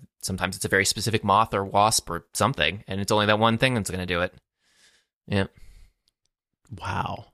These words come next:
Speaker 1: Yeah.
Speaker 2: Wow, wow, wow. Yeah. Uh, the, the yucca moth, Tega-, Tegatecula synthetica, the only animal capable of pollinating Joshua tree flowers. Hmm.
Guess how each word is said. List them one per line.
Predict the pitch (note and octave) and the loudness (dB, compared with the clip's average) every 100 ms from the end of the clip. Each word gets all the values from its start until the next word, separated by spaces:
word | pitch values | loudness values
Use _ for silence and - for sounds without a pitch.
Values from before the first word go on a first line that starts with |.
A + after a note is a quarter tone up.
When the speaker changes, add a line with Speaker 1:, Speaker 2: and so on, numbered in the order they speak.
| _ _ | _ _
Speaker 1:
Yeah. | G2 G2 | 0 2
Speaker 2:
Wow, | D#3+ | 4
wow, | C#3+ C#3+ B2+ | 4 4 4
wow. | A#2+ A2 G2+ - | 4 4 4 0
Yeah. | B2 B2+ A2+ G2+ - - - | 2 4 4 2 -4 -18 0
Uh, | A#2 A2 G#2+ | 4 6 6
the, | G2+ A#2 A2+ A2+ A2 G#2 - _ _ _ _ _ - | 4 4 6 6 6 4 -2 _ _ _ _ _ -4
the | A2 G2+ G2+ G2+ G2 G#2+ | 0 4 4 4 2 2
yucca | A2 G#2 C3+ A#2+ | 2 4 4 4
moth, | G2+ F#2 F#2 F2+ - - - _ _ _ _ _ _ _ _ - - | 4 4 4 0 -6 -14 -18 _ _ _ _ _ _ _ _ -14 -4
Tega-, | - C3 B2+ B2 - _ _ - | 2 4 4 2 -2 _ _ -2
Tegatecula | D#3 E3+ F3 - D3 - - D#3 D3+ D3+ D3+ D3+ - _ _ _ _ - | 2 4 4 4 0 0 2 4 4 4 4 2 -4 _ _ _ _ -2
synthetica, | - A#2 G#2 A#2+ G#2 F2+ F#2 - - _ _ _ _ _ _ _ _ _ _ _ _ _ | 2 4 4 4 2 2 -2 -4 -8 _ _ _ _ _ _ _ _ _ _ _ _ _
the | G#2 | 2
only | G#2 A2+ A#2+ A2 | 6 6 6 6
animal | G#2 G#2 G2+ | 6 6 4
capable | - G#2 F#2 F#2+ G2 | 4 4 6 4 0
of | F#2 - | -2 -2
pollinating | G#2 F#2 F#2 F#2 F#2 | 2 4 4 2 0
Joshua | F#2 F2+ - G2+ | 0 -2 -2 -6
tree | - G2 | -4 -6
flowers. | - - - - - - - - _ _ | -4 -4 -4 -4 -8 -10 -14 -18 _ _
Hmm. | - | -10